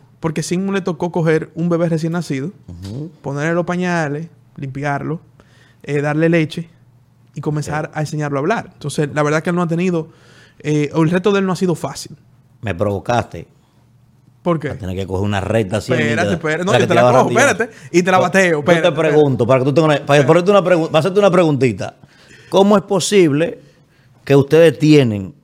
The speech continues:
Speaker 2: el mejor técnico en energía que existe en este país, Ramón Alburquerque, y tenga que estar Punta Catalina en manos de empresarios? ¿Por qué motivo?
Speaker 1: Yo soy de los que pienso
Speaker 2: Eso está hecho de
Speaker 1: No,
Speaker 2: nosotros.
Speaker 1: pero yo soy de los que pienso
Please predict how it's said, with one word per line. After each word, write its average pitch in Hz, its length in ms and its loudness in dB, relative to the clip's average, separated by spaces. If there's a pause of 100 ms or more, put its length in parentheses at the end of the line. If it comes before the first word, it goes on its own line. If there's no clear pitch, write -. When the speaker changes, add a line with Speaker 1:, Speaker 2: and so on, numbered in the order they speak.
(180)
Speaker 2:
el 160 160 2
mejor 165 420 4
técnico 156 460 2
en 143 80 0
energía 139 380 4
que 131 80 -2
existe 143 340 0
en 127 60 4
este 131 200 0
país, 117 400 0 (540)
Ramón 143 400 2
Alburquerque, 160 640 0 (420)
y 135 120 0
tenga 156 260 4
que 151 80 -2
estar 156 180 0
Punta 170 240 0
Catalina 190 540 0
en 135 80 -2
manos 160 280 2
de - 40 0
empresarios? 143 420 -4
¿Por 165 220 0
qué 196 80 2
motivo? 139 400 0
Speaker 1:
Yo 175 260 -2
soy 196 280 -2
de 185 80 -2
los 175 120 -4
que 165 100 -8
pienso 151 500 -8 (280)
Speaker 2:
Eso 143 160 4
está 139 220 4
hecho 170 140 2
de 165 100 6
Speaker 1:
No, 143 80 2
Speaker 2:
nosotros. 175 220 2
Speaker 1:
pero 156 120 -4
yo 170 80 -2
soy 202 140 -4
de 202 60 0
los 196 100 -2
que 208 80 -4
pienso 196 480 -6